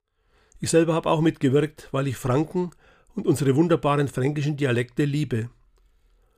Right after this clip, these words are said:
Zum ersten Mal erscheint das Neue Testament in unserer fränkischen Muttersprache.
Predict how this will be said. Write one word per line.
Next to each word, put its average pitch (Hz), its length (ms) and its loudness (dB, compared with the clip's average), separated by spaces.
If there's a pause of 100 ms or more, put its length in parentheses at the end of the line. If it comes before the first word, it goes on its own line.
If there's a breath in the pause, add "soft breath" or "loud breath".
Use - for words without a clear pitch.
(380)
Zum - 180 0
ersten 160 300 0
Mal 165 260 2
erscheint 127 300 0
das 127 120 0
Neue 127 200 2
Testament 120 560 0
in 139 100 -4
unserer 131 280 -2
fränkischen 127 480 -2
Muttersprache. 117 800 -4